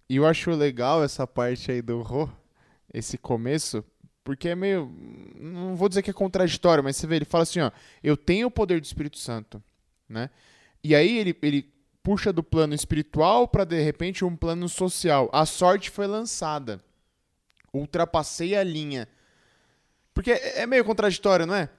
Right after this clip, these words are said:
Se eu tenho o poder do Espírito Santo, peraí, eu não tô na sorte, eu tô, tô na graça, tô na glória, não tem sorte. Mas, de repente, aos olhos de quem,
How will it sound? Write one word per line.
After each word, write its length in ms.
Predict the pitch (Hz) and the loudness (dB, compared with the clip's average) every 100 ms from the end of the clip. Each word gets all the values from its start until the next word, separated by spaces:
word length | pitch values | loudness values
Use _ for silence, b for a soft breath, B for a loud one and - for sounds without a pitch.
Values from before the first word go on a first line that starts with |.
| _ _ _ - | _ _ _ -6
Se 120 | - | -4
eu 60 | |
tenho 160 | 269 311 | 0 0
o 20 | |
poder 220 | 285 233 | 4 4
do 40 | 185 | 2
Espírito 300 | - 151 - | -2 -8 -4
Santo, 260 | 220 220 | -4 -2
peraí, 200 | - 226 | 0 0
eu 40 | 208 | -2
não 120 | 226 | -6
tô 100 | 269 | -6
na 140 | 269 | -8
sorte, 380 | 247 226 214 180 | -4 0 0 0
eu 40 | 151 | -6
tô, 140 | 160 - _ - | -10 -12 _ -10
tô 80 | |
na 160 | 208 370 | -6 -4
graça, 460 | 233 294 311 294 180 | -4 -2 -4 -4 -8
tô 100 | 196 | -6
na 140 | 196 | -6
glória, 480 | 156 143 160 220 170 | -4 -2 0 0 -2
não 100 | 147 | -6
tem 180 | 302 381 | -8 -8
sorte. 600 | - 202 139 131 - - b b | -4 -2 0 -4 -10 -16 b b
Mas, 200 | - 165 | -4 -2
de 40 | 180 | 0
repente, 320 | 180 220 254 | 0 -2 -2
aos 220 | 226 160 | -4 0
olhos 320 | 170 160 151 | 0 0 -2
de 80 | 139 | -8
quem, 260 | - 180 | -10 -8